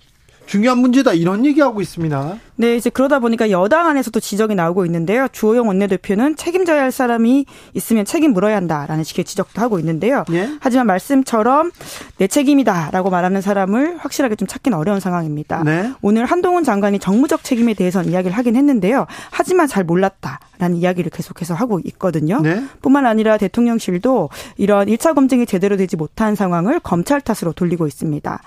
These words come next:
Speaker 2: 그런데 또 윤희근 검-, 경찰청장 같은 경우에는 일 차 검증은 법무부에서 하고 있다라고 하면서
Speaker 1: 이분이 추천했잖아요. 제일 이분이 "아이,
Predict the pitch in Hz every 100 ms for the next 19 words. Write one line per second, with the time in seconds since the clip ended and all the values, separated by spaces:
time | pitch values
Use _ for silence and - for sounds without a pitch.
0 | - - - - 214 208 214 202 294 311
1 | 285 202 190 - - - 185 240 233 233
2 | 214 175 - 196 175 180 165 180 247 160
3 | - - - 208 214 254 233 220 220 214
4 | 208 180 240 349 294 214 196 170 - -
5 | 139 - - 170 170 196 185 156 254 151
6 | 190 220 214 262 240 - 226 233 262 240
7 | 214 180 185 214 156 - 165 233 285 240
8 | 175 165 180 220 208 247 156 113 _ _
9 | - _ _ _ _ _ _ _ - -